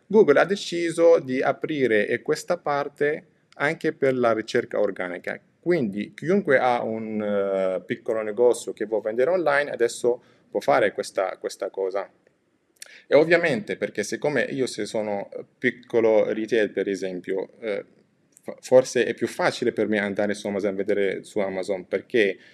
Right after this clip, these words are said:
comunque se devo andare a combattere con le grandi aziende su, che stanno su, su Google Shopping, comunque è un po' una battaglia persa.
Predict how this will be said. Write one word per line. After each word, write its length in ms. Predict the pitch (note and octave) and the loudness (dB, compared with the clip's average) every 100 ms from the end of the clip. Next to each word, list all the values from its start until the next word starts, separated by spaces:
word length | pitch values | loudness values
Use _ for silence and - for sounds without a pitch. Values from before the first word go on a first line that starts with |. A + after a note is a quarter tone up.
| _ | _
comunque 320 | - C3+ D3 G#2+ | -2 0 0 -2
se 140 | B2+ | 0
devo 180 | C3 B2+ | 2 2
andare 380 | A#2 A2+ D3+ A#2+ | 2 2 2 2
a 100 | G#2+ | -2
combattere 600 | G#2+ G2+ A#2 - G2+ G2 | -4 -2 -2 0 -2 0
con 160 | G#2 | -2
le 80 | G2+ | -2
grandi 300 | G2+ A#2+ A#2+ | 2 2 2
aziende 420 | G2+ G2 A2 A2+ | 0 0 -2 -2
su, 400 | G2+ G2 F#2+ - _ | -2 -4 -4 -6 _
che 140 | G#2 | -10
stanno 340 | - B2 B2+ | -4 -2 -2
su, 200 | A2 - G#2+ | -4 -6 -8
su 200 | - G2+ | -6 -4
Google 280 | G#2+ G#2+ | -2 -2
Shopping, 440 | G2+ G#2+ - G2 G2 - _ _ | -2 -4 -4 -8 -10 -16 _ _
comunque 400 | A2+ A#2 A2 G2+ | -2 -2 -2 -4
è 40 | |
un 180 | - G#2+ | -6 -2
po' 160 | - B2 | 4 4
una 200 | A2 G#2+ | 4 -2
battaglia 480 | G2+ - G#2 G2+ F#2+ | -4 -2 -2 0 0
persa. 500 | C3+ A#2 - F#2+ | 2 0 0 -8